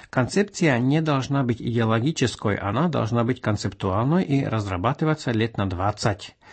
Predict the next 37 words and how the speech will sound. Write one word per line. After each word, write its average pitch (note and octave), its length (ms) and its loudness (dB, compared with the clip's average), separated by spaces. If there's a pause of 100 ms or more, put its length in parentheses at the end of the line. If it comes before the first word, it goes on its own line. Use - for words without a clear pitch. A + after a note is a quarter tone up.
(260)
Лишь D#3+ 220 0
детали D3+ 500 2
должны G2 320 2
меняться G2+ 440 0
в C#3 40 2
зависимости B2+ 680 0
от - 240 0
политической A#2+ 640 -2
принадлежности. G#2 920 0 (640)
У B2+ 100 2
нас A#2 240 4
же F#3 100 2
это E3 200 2
работает B2+ 540 0
так. - 320 0 (380)
Если D3 360 2
пан F#2 300 -2 (100)
А A2 320 2
что-то - 260 -2
сказал, G#2+ 560 0
то - 140 -2
пан F2+ 280 0
Б G2 320 2
ему C#3+ 340 0
станет A2+ 400 0
перечить G#2 600 -2
сто - 200 -4
процентов, D#3+ 640 0
даже B2+ 280 0
не B2 120 2
слушая E3+ 400 2
его, C#3 340 2
а G#2+ 120 -4
только D#3+ 320 0
потому, G2+ 300 -2
что G#2+ 160 -4
пан E2 280 -4